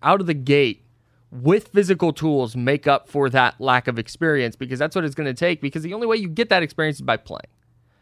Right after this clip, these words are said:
So I definitely have, have some concerns that it's just gonna be as easy to just be like, "Oh yeah, as long as he's Jimmy Garoppolo, he's fi-," like, well, <laughs> that, that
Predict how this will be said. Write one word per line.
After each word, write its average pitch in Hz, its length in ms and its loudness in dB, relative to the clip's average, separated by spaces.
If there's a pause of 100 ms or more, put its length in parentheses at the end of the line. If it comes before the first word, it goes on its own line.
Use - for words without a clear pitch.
(100)
So 139 420 4 (1300)
I 143 120 4
definitely 175 600 2
have, 143 520 4 (160)
have 143 220 2
some 139 180 -6
concerns 123 580 0
that 117 120 -2
it's 113 120 -2
just 131 160 -2
gonna 147 120 2
be 135 120 4
as 113 100 -2
easy 123 180 0
to 113 100 -6
just 110 120 -14
be 143 60 -6
like, 127 160 -6
"Oh 262 100 4
yeah, 254 140 4
as 156 100 0
long 233 160 4
as 190 80 -2
he's 180 120 0
Jimmy 185 220 2
Garoppolo, 160 400 4
he's 139 100 -4
fi-," 175 120 -2 (340)
like, - 180 -8
well, 196 300 0 (380)
<laughs> - 400 -20
that, 220 400 0
that 180 320 2